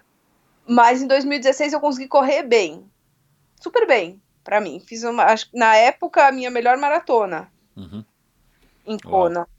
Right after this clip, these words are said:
Speaker 1: É, não fiz o pedal, que é justamente o meu forte, é o ponto, assim, que eu sinto, principalmente, que eu nunca acertei.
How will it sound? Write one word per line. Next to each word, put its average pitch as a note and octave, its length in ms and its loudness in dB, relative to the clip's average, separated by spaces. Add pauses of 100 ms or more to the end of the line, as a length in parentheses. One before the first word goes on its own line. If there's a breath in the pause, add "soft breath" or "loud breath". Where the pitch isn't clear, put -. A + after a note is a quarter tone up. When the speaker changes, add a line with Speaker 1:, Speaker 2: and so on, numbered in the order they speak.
(280)
Speaker 1:
É, A#3 320 4
não B3+ 140 -4
fiz D#4 180 -8
o F4+ 80 0
pedal, D#4+ 480 4
que D4 80 -10
é C4 60 -6
justamente D#4+ 420 -8
o C#4+ 40 -10
meu C4 140 2
forte, C4+ 680 2 (300)
é G3+ 60 -2
o A3 60 -2
ponto, B3 380 0
assim, A3+ 240 -4
que A3+ 240 -6
eu B3+ 160 2
sinto, D4 560 -6
principalmente, C4+ 640 0
que C4+ 60 2
eu A#3+ 60 2
nunca B3+ 220 2
acertei. A#3 600 -4